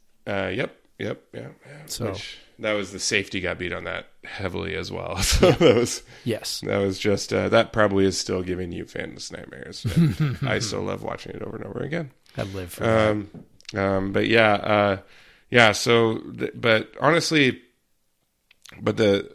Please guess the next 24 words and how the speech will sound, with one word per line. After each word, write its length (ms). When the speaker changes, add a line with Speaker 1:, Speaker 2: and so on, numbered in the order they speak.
Speaker 1:
the 240
big 280
thing 360
is 480
the 80
front. 340
Um, 380
Utah 460
has 320
some 200
dogs 680
up 180
front. 380
Uh, 680
Bradley 420
Anae, 680
um, 640
he's 180
already 200
got 200
four 240
sacks 440
this 200
year, 400